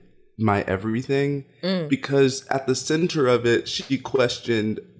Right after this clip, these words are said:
Speaker 1: all of the narratives that I had grown up with about Juneteenth, about how it was about, like, "Oh, we learned of our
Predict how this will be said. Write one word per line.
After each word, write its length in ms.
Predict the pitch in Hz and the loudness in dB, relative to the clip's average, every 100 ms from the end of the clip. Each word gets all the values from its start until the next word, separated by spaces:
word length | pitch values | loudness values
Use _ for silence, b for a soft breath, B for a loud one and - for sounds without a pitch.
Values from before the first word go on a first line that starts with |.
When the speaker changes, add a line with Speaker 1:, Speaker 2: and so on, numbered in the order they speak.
| - | -2
Speaker 1:
all 240 | 110 135 | 2 4
of 80 | 135 | 4
the 80 | 120 | 2
narratives 580 | 113 120 123 117 101 98 | 2 4 2 2 -2 -2
that 160 | 113 | -2
I 140 | - 107 | 0 0
had 100 | 101 | 0
grown 180 | - 104 | 0 0
up 180 | 107 - | -2 -4
with 120 | 92 | -6
about 220 | 85 - | -4 -6
Juneteenth, 440 | 98 90 - 87 - | -6 -8 -8 -10 -4
about 240 | 92 82 | -4 -2
how 340 | 104 95 92 - B B B | -2 -2 -4 -8 B B B
it 100 | 127 | 0
was 120 | 120 | 0
about, 300 | 117 113 - | 0 -2 -2
like, 200 | 92 101 - - | -2 -2 -2 0
"Oh, 160 | 131 | 2
we 160 | 123 131 | 2 2
learned 480 | 123 127 131 127 - _ - | 2 2 2 0 -6 _ -4
of 140 | 101 110 | 0 2
our 400 | 113 117 120 | 4 4 2